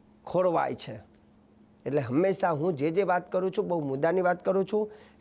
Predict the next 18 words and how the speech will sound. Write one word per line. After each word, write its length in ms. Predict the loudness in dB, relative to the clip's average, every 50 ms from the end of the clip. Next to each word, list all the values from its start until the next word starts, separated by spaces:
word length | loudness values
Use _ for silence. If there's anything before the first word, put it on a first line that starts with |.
| -6 -2
શાસ્ત્ર 380 | -2 0 0 -2 -2 0 0 0
પ્રમાણિત 520 | 2 2 2 4 4 4 2 2 2 2
વાત 240 | 2 2 2 2 0
કરું 220 | 2 2 2 2
છું. 160 | 0 2 2 4
એવું 100 | 4 4
નથી 180 | 4 4 4
કે 60 | 4
હું 100 | 4 2
મારા 200 | 2 2 2 2
ઘરનું 340 | 2 2 2 2 4 4 4
કહેતો 260 | 2 0 0 0 0
હોય, 100 | -2 -2
પણ 200 | -2 -2 -2 -2
શાસ્ત્રમાં 680 | -2 0 0 0 0 0 0 0 0 2 2 2 2 2
એનું 380 | 4 4 4 4 2 2 -2 -6 -14 -20 -20 _ _ _ -20 -14 -4
દરેક 440 | 0 2 4 4 4 2 0 -2 0
ઉલ્લેખ 460 | 4 4 6 6 4 2 2 -2 -6